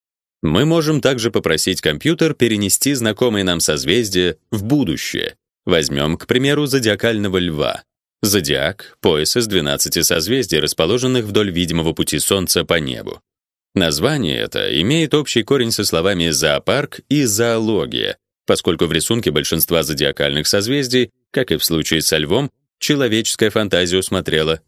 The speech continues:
очертания животных. Через миллион лет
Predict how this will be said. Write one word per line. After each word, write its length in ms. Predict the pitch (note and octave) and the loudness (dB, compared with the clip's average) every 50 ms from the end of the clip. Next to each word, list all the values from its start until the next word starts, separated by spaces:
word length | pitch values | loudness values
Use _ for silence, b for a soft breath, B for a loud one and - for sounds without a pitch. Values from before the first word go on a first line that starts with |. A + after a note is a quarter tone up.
| _ | _
очертания 640 | - B2 - - A2+ G#2 - - D2+ C#2+ C#2 C#2 C#2 | -4 -4 0 0 0 0 2 0 0 0 0 -2 -4
животных. 680 | B1+ B1+ D2 C#2+ C2 A#1+ G#1+ G1+ G1+ G1+ G1+ - - _ _ _ _ _ _ _ _ _ _ _ | -2 -2 -4 -2 -2 -4 -6 -6 -8 -12 -14 -14 -16 _ _ _ _ _ _ _ _ _ _ _
Через 320 | - - E2+ D2 E2 D#2+ D2+ | -2 0 2 2 2 2 2
миллион 380 | E2+ E2+ E2+ E2 E2+ E2 D2+ | 2 2 2 2 0 0 -2
лет 580 | C#2+ C#2 C2+ C#2+ F2 B2+ - - - - - _ | -2 -2 0 0 0 -2 -4 -8 -16 -20 -20 _